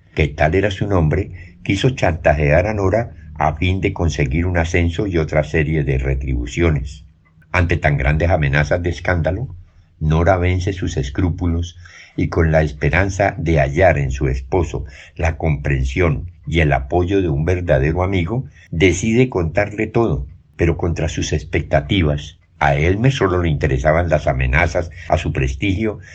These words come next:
y reprocha amargamente las acciones de su esposa. No recuerda el entonces flamante ejecutivo los extremos a los que su enfermedad lo había llevado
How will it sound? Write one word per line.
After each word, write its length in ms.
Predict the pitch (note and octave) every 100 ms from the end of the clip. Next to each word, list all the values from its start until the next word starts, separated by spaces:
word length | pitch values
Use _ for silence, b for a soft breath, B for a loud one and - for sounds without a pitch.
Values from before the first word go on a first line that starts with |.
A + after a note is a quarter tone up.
| -
y 120 | G2+
reprocha 680 | D2+ D2 - G2+ G2+ B2 -
amargamente 880 | C#2 C#2 F2+ G2+ G#2 G2+ G2 F2+ B2+
las 240 | A2 G2
acciones 460 | D2 C#2 E2+ D2 D#2
de 100 | C#2+
su 160 | C2+ C2+
esposa. 580 | C2 - D#2 - - - _ _ _
No 140 | D#2 F2
recuerda 640 | G2 F2 G2+ E2+ E2+ E2+ B B B
el 140 | - D#2
entonces 580 | D2+ - F#2 F2 A2+ E2+
flamante 760 | - C#2 C2+ E2 G2 F#2+ G#2
ejecutivo 840 | E2 E2 D#2 - C#2 F2+ D#2+ F#2 B B B -
los 240 | F2 -
extremos 480 | E2 - D2+ E2+ F#2+
a 40 |
los 180 | E2+ D#2
que 120 | D#2+
su 160 | - D#2
enfermedad 800 | C#2+ D2 C2+ B1+ C2 D#2+ F#2+ G2+ B B B
lo 220 | E2 D#2
había 320 | C#2 D2+ F2
llevado 560 | F2 D2+ D#2 E2 F#2+ A2